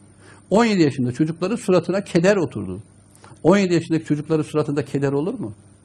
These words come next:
Darwin'in bulduğu bir keder kası vardır hayvanlarda. Böyle yaşlandıkça insanın yüzü sarkar. On sekiz yaşında çocuk kasvetli. O <clears throat> eski aileler de vardır. Babanın yanında böyle hüzünlü duruyorsun, şey duruyorsun. Gülmenin bile ayıp olduğu. İşte bu dini yapılar,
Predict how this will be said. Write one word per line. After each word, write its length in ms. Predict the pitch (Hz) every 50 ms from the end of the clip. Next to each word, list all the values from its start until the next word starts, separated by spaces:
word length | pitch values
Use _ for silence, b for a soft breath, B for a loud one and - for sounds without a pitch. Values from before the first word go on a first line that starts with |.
| - -
Darwin'in 400 | 135 147 139 127 135 135 127 123
bulduğu 220 | 127 123 127 127
bir 80 | 127 127
keder 300 | - 123 127 127 123 120
kası 240 | 123 113 - 135
vardır 240 | 127 120 101 85 90
hayvanlarda. 680 | 92 98 101 101 95 95 95 95 92 92 - 202 254 - B B B B B - -
Böyle 160 | 143 131 123
yaşlandıkça 540 | 127 131 127 127 - 131 143 151 - - 120
insanın 220 | 117 - 123 120
yüzü 220 | 117 120 143 165
sarkar. 460 | 165 - - 123 120 120 - - 90 - _ _ _ b b b b b b b b b b
On 180 | 131 165 202
sekiz 260 | 190 - 180 151 131 120
yaşında 260 | 113 - - 156 160
çocuk 240 | - 147 151 165 -
kasvetli. 680 | - 135 123 - - - 117 120 - - 110 92 92 - _ _ _ _ _ B B B B B B B -
O 280 | 139 180 233 220 - - - -
<clears throat> 120 | - -
eski 340 | 143 143 - - - 160 151
aileler 320 | 151 151 151 156 165 165
de 60 | 156 143
vardır. 320 | 117 98 87 85 87 90
Babanın 260 | 110 117 131 131 139
yanında 340 | 135 123 110 95 87 95 98
böyle 220 | 104 107 110 110
hüzünlü 400 | 117 127 123 120 135 139 135 131
duruyorsun, 340 | - 98 95 92 - - -
şey 260 | 101 - 117 123 127
duruyorsun. 380 | 123 107 95 92 - - - - - _ - - _ - - _ _ - - - - -
Gülmenin 540 | 123 113 101 123 131 131 143 151 170 175 160
bile 120 | 139 127 120
ayıp 260 | 110 104 98 - -
olduğu. 320 | - 160 80 80 78 87 - - B B B B B B B
İşte 220 | - 214 - 202 208
bu 140 | 226 202 190
dini 220 | 233 226 220 226
yapılar, 520 | 214 190 156 - 120 117 127 160 208 208